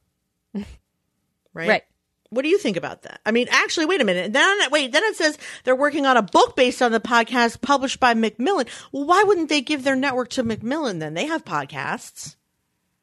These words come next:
Speaker 1: Because
Speaker 2: Macmillan does qu-, quick and dirty tips.
Speaker 1: Yeah, but everything's, you know, le-, that's what they do, you know, best and stuff. I don't know. Those are questions you need to ask them, not me, 'cause I have no
Speaker 2: I know.
Speaker 1: in-, they, I have
Speaker 2: What do you
Speaker 1: no,
Speaker 2: know?
Speaker 1: like, I will
Speaker 2: That's a
Speaker 1: not
Speaker 2: good
Speaker 1: even
Speaker 2: point.
Speaker 1: comment.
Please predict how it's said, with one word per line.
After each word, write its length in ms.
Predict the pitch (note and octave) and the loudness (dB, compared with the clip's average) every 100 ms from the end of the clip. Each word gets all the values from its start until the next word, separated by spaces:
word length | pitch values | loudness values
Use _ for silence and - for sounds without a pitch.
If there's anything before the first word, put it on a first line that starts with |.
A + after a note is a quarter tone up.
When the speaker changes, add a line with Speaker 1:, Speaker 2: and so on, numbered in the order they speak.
| _ - | _ -14
Speaker 1:
Because 200 | - A3 | -4 2
Speaker 2:
Macmillan 340 | A#3+ D#4+ E4 | 4 4 4
does 400 | A#3+ A#3+ - - - | 4 2 -2 -14 -14
qu-, 180 | - F#3+ | -12 -6
quick 200 | - C4 | -2 0
and 80 | B3+ | 2
dirty 200 | B3+ B3 | 0 0
tips. 600 | G4+ - - - - - | -2 -2 -4 -16 -18 -2
Speaker 1:
Yeah, 320 | C#4+ D4+ D4 | 2 4 4
but 120 | C4 | 4
everything's, 760 | C4+ C4+ D4 C#4+ C#4 B3+ - - _ _ | 2 2 0 2 2 0 -4 -18 _ _
you 100 | D#4+ | -4
know, 300 | C4+ G3+ G#3 | -2 0 0
le-, 200 | G#3+ A#3+ - | -2 -4 -6
that's 380 | G3+ B3+ B3+ C#4 | -2 0 0 -2
what 100 | C4 | -2
they 140 | C#4 | -2
do, 240 | B3 C4+ - _ _ _ - | 0 -2 -4 _ _ _ -4
you 180 | B3 | -2
know, 220 | B3 A#3+ - | -2 -4 -6
best 340 | C4+ F4+ - - | -8 -8 -10 -12
and 160 | E3+ | -12
stuff. 240 | - D#3+ D#3 F#3+ | -10 -12 -12 -12
I 60 | |
don't 160 | C#4 C3 | -12 -12
know. 360 | C#3 A#3 A3+ - - | -12 -12 -14 -16 -2
Those 200 | D4+ G#4+ | 0 0
are 60 | G#4+ | 0
questions 400 | F4+ C4 C4 A#3 | -2 0 -2 -2
you 80 | B3+ | 0
need 220 | B3+ A3+ | 0 -2
to 120 | A3+ | -2
ask 200 | G3+ F#3 E3 | -2 -2 -2
them, 380 | F#3 F#3+ E3+ | 0 0 0
not 260 | F#3 G3 D3+ | 2 2 2
me, 300 | F3+ F3 C#3+ - | -4 -8 -8 -6
'cause 120 | E3+ | 2
I 100 | G3 | 4
have 140 | F#3+ D#3+ | 2 0
no 240 | E3 F#3 F#3 | 0 4 6
Speaker 2:
I 160 | F#3 | 6
know. 340 | F3 F3+ E3+ E3+ | 6 6 6 2
Speaker 1:
in-, 300 | F3+ F3+ - - | 2 -2 -4 -2
they, 220 | F#3+ F#3 | 2 2
I 240 | - F#3+ | 4 4
have 80 | F#3+ | 2
Speaker 2:
What 60 | G#3 | 2
do 40 | |
you 120 | E3+ F#3 | 2 4
Speaker 1:
no, 60 | E3+ | 4
Speaker 2:
know? 40 | |
Speaker 1:
like, 180 | D#3+ F3 | 0 -4
I 140 | F3 F#3 | -2 -2
will 220 | E3+ E3 | -2 -2
Speaker 2:
That's 40 | |
a 40 | E3+ | 0
Speaker 1:
not 160 | E3+ | 0
Speaker 2:
good 80 | E3 | 0
Speaker 1:
even 140 | F3 D#3+ | 0 -2
Speaker 2:
point. 80 | |
Speaker 1:
comment. 380 | D#3+ D3+ D3+ C3+ | 0 -2 -2 -6